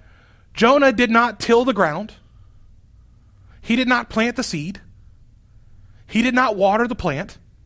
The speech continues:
He did not do anything about the plant. Who appointed the plant? God appointed the plant.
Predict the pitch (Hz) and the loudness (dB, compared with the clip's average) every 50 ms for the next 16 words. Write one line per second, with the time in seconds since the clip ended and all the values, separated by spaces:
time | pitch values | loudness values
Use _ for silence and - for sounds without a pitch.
0 | _ _ - - - - - - 202 247 277 269 254 254 240 247 202 220 247 233 | _ _ -20 -20 -20 -20 -4 2 2 4 4 4 2 0 0 0 0 0 0 -2
1 | 185 - 233 269 311 330 330 285 - - 190 160 139 131 143 165 - - - - | 0 0 2 2 2 2 0 -2 -2 -2 -6 -4 -4 -4 -8 -10 -12 -16 -8 -4
2 | 180 175 214 208 208 - 202 - - 254 208 151 - - - - - - 269 302 | -4 -2 -2 -4 -4 -6 -8 -2 -2 0 0 -2 -4 -8 -18 -18 -4 2 4 4
3 | 311 311 302 - 262 254 247 233 202 202 - 247 233 190 139 - - - - - | 4 4 2 2 0 2 2 0 -4 -6 -4 -2 -2 -2 -2 -4 -8 -18 -20 -16
4 | 127 - 220 220 233 254 254 220 220 - - - 220 202 175 185 175 156 170 - | -2 2 4 6 6 6 4 2 -2 -6 -2 -2 -2 0 0 0 -2 -2 -4 -2
5 | 196 196 175 135 - - - | 0 0 0 0 -4 -8 -18